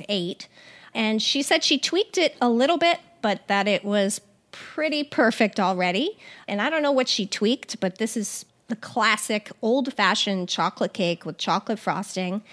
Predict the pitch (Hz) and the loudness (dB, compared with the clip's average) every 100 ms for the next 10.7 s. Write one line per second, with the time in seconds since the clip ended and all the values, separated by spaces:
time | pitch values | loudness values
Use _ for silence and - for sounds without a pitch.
0 | - - - 208 208 214 214 233 254 254 | -20 -20 -4 -2 0 0 2 2 2 2
1 | 220 202 214 185 175 165 - 220 214 208 | 2 2 2 0 -2 -2 -4 -2 0 0
2 | 190 180 185 226 233 254 285 285 - 202 | 2 2 2 0 0 0 0 -2 -10 -8
3 | 190 - - - 208 196 170 156 - - | -8 -10 -8 0 2 2 0 -2 -2 -4
4 | - 202 196 - 208 214 262 277 294 - | 0 2 2 2 2 2 4 0 0 -10
5 | - - - 202 - 247 - 262 220 190 | -20 -16 -6 -4 -2 -2 0 0 2 2
6 | 190 196 - - - - - 240 262 - | 2 -2 -8 -14 -20 -4 2 2 0 0
7 | 175 196 - 240 277 - 208 180 - 185 | 0 2 0 -2 -2 -6 -6 -4 -4 -4
8 | 170 - 196 214 262 349 359 - - - | -4 -2 2 4 4 2 -2 -12 -20 -6
9 | 190 180 180 - 175 170 165 160 170 151 | -2 0 0 0 2 2 0 -2 0 0
10 | 151 160 165 127 - 170 | -2 -6 -6 -8 -6 -8